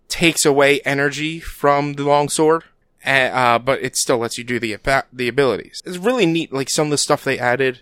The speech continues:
new armor skills and shit like that. One thing that's driving me nuts is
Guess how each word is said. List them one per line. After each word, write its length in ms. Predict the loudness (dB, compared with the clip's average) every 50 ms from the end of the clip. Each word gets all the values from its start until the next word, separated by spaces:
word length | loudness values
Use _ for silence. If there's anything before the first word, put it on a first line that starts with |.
| _ _ _ _ -12
new 600 | -8 -6 -4 -4 -2 -2 -2 -2 -2 -4 -6 -4 -2
armor 260 | 0 0 0 0 -2
skills 380 | -4 -4 -2 -2 -2 0 -2 -2
and 100 | -4 -6
shit 160 | -6 -6 -4
like 160 | -4 -4 -4 -4
that. 300 | -2 -2 -2 -2 -4 -8 _ _ _ _ _ _
One 240 | -2 2 4 4 4 4
thing 260 | 4 2 2 2 2
that's 140 | -2 -2 0
driving 300 | 2 2 2 2 0 0
me 120 | 0 0
nuts 460 | 2 2 0 0 -2 -4 -8 -8 -8 -10 -12 -10
is 560 | -6 -4 -2 -2 -4 -4 -6 -6 -6 -6 -8